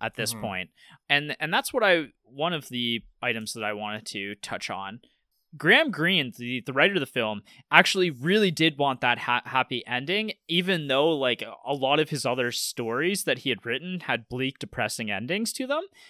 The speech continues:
Speaker 2: Man after my own heart.
Speaker 1: Yeah. And, and so he had Holly and Anna ending up together at the funeral. So, so this is the contrast here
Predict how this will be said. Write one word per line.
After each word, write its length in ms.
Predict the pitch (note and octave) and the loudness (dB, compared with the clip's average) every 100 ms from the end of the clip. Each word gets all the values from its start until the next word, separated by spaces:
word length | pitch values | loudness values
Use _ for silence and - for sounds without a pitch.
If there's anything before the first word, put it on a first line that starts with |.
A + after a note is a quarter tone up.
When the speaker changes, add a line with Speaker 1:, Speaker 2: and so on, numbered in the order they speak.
| - _ - | -20 _ -8
Speaker 2:
Man 220 | A2 A2+ | -2 0
after 220 | A#2+ - | 0 -2
my 160 | A#2 A2 | -2 0
own 120 | A#2 | 0
heart. 420 | A#2 A2+ G#2 G2 - _ _ | 2 2 2 0 -12 _ _
Speaker 1:
Yeah. 480 | E3+ D#3 A#3+ F3 A#2+ - - - - | 4 12 12 12 10 2 -16 -4 8
And, 380 | F#3 F#3+ F#3+ - - | 10 10 8 0 2
and 120 | F3 | 2
so 280 | - G#3 F3 | 4 4 4
he 600 | - - A3 B3 B3+ A3+ _ _ _ _ _ | 2 -2 2 4 2 0 _ _ _ _ _
had 600 | B2 - D#3+ F3 F#3+ F#3+ | -12 0 6 8 8 6
Holly 640 | E3 D3 D#3 E3 E3+ E3 - | 2 4 4 4 2 0 0
and 180 | D3 C3+ - | 0 0 0
Anna 420 | C3+ C#3+ C#3 C3+ - | 0 2 2 0 2
ending 340 | C#3 C#3+ C3 | 0 0 -2
up 120 | B2+ | -4
together 440 | - A#2 A2+ A#2 G#2+ | -4 -2 0 0 -2
at 160 | A#2+ - | -4 -6
the 40 | |
funeral. 600 | - A#2 A2+ A2 A2 G#2+ - - _ _ _ _ | -10 -8 -6 -4 -2 -4 -6 -20 _ _ _ _
So, 440 | - - G#3+ G#3+ - | -4 4 6 6 4
so 180 | - G#3 | 0 0
this 180 | C4 A4 | 2 -2
is 100 | F#4 | -2
the 100 | A3 | -2
contrast 640 | - F#3+ G#3+ - D3 - | 0 -2 0 2 2 2
here 260 | D3+ C3+ | 2 2